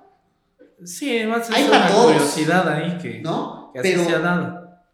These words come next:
Speaker 2: ha sido tan grande la vida conmigo que, pues, ahorita llevo casi dos años así.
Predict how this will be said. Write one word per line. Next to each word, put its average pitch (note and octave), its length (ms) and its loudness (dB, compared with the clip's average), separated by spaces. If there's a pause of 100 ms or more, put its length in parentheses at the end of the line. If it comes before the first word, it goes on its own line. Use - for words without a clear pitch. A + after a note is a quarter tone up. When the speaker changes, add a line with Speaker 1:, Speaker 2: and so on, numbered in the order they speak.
(120)
Speaker 2:
ha G3+ 140 -6
sido A3+ 340 -6
tan D#3 200 -6
grande F#3 280 -6
la E3 120 -4
vida D3 320 -8
conmigo A#2+ 480 -12
que, G#2+ 80 -14
pues, - 220 -20 (540)
ahorita D#3+ 540 -8
llevo D3+ 300 -8
casi C#3+ 260 -12
dos C#3 220 -12
años C#3 280 -16
así. - 380 -18